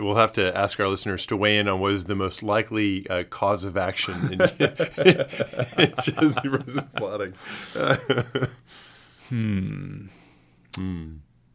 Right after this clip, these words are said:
Speaker 2: I said, <laughs>
Speaker 1: Mm. Yeah, yeah, I wish y'all could see us. We're both eyes, both of us are separately looking at different parts of the ceiling with smiles as we ponder how we could sue each other. <laughs>
Speaker 2: Hey, we didn't say it was Bobby Chesney versus, it could be, you know.
Speaker 1: Well, it's true. Kenny Chesney.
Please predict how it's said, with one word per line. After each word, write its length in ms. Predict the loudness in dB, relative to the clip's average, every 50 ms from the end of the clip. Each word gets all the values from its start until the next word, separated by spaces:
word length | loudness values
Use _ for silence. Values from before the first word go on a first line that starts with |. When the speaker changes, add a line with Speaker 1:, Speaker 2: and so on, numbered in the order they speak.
| -14
Speaker 2:
I 40 | -8
said, 220 | -2 0 0 2 2
<laughs> 400 | 0 -2 -2 -4 -4 -2 2 4
Speaker 1:
Mm. 480 | 4 4 6 4 4 4 4 6 8
Yeah, 140 | 8 10 10
yeah, 120 | 10 8 10 8
I 40 | 8
wish 200 | 8 8 10 12
y'all 120 | 10 10
could 120 | 10 8 4
see 140 | 6 6
us. 120 | 6 6 6
We're 120 | 2 2
both 380 | 4 6 6 6 4 2 -2 -10 -2 4
eyes, 240 | 4 6 6 6 4
both 560 | 2 2 4 2 2 6 8 10 10 10 10
of 60 | 10
us 240 | 8 8 8 6 4
are 220 | 6 8 8 8 8
separately 460 | 4 4 4 4 4 4 0 -2 0
looking 280 | 0 0 0 2 0 0
at 60 | 2
different 220 | 0 0 0 0 2
parts 200 | 2 2 2 0
of 80 | -2
the 100 | 0 2
ceiling 640 | 2 4 4 4 4 4 2 2 0 -2 -4 -8 -8 -4
with 120 | -4 -2 -2
smiles 460 | 0 2 4 6 8 8 8 6 4 2
as 140 | -2 0 0
we 100 | 0 0
ponder 460 | 0 2 4 4 4 4 2 2 2
how 200 | 6 6 6 6
we 100 | 6 6
could 140 | 4 2 2
sue 200 | 4 2 4 4
each 160 | 4 2 2
other. 300 | 2 2 4 6 4 4 4 6
<laughs> 340 | 6 6 6 8 8 4 4 4 4 -2 -2 -2 -2 -4 0 2
Speaker 2:
Hey, 280 | 4 8 8 8 8 10
we 60 | 10 10
didn't 120 | 10 10 10
say 80 | 10
it 40 | 10
was 140 | 10 8 8
Bobby 280 | 10 10 10 10 10 8
Chesney 240 | 6 4 4 6 4
versus, 220 | 2 2 2 0
it 100 | 0 2
could 160 | 4 4 4 6
be, 80 | 6
you 120 | 4 6 6
know. 160 | 6 4 4
Speaker 1:
Well, 280 | 8 10 12 12 12 10
it's 140 | 6 6 4
true. 200 | 2 2 2 2
Kenny 260 | 4 6 6 6 8
Chesney. 440 | 8 8 8 8 8 4 -2 -2